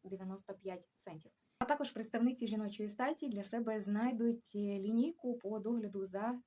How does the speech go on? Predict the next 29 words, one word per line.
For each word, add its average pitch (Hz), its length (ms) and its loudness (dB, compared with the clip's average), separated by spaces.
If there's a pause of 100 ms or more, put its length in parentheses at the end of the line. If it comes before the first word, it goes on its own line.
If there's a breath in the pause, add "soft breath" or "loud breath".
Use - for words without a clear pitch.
шкірою 208 600 -2
обличчя. 208 640 -6 (600 loud breath)
Е, 214 180 0
це 311 140 2
неймовірний 220 600 4
набір, 214 540 0 (120)
е, 202 180 -4
вартість 233 340 0
якого 262 300 -2
сягає 208 560 0
лише 196 320 -4
п'ятдесят 196 540 -4 (160)
доларів. 190 420 -4 (760 soft breath)
Варто 262 280 6
познайомитись, 262 840 2
е, 214 380 4
тож 220 280 0
ви 226 420 4
можете 220 380 2
в 196 80 -2
описі 214 540 0
даного 196 380 -2
відео 262 380 0
також 254 380 -2
знайти 196 440 0
реферальне 196 560 -2 (200)
посилання 220 600 0
саме 247 480 2
на 202 300 -2